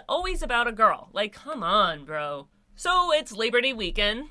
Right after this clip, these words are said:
there's a party, and everyone who's anybody is going.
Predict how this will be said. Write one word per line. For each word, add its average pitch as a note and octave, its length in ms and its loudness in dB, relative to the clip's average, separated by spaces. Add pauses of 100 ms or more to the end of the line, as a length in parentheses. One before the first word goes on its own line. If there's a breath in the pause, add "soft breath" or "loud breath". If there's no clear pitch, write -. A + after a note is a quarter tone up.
(120)
there's G3+ 220 -4
a C4 60 0
party, F3 720 -4
and F3+ 520 0 (100)
everyone G#3 760 -2
who's C4+ 260 -8
anybody D#3+ 560 -4
is G#3 160 -8
going. D3+ 460 -6